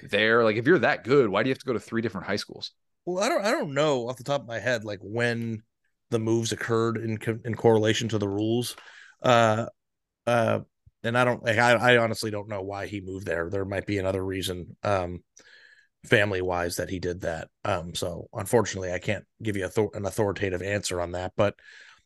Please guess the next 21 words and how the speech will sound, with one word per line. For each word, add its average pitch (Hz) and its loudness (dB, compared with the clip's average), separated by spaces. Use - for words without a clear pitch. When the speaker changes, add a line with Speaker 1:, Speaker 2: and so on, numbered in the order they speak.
Speaker 2:
you 127 2
know, 107 4
the 107 -4
thing 135 4
about 113 4
these, 104 -4
these 104 -6
guys 98 0
in 98 -4
this 101 -4
position 98 -4
is 87 -6
that 95 0
they're 202 6
going 147 6
to 107 2
be 104 -2
rich 98 -4
very, 98 0
very 85 0
soon, 80 -4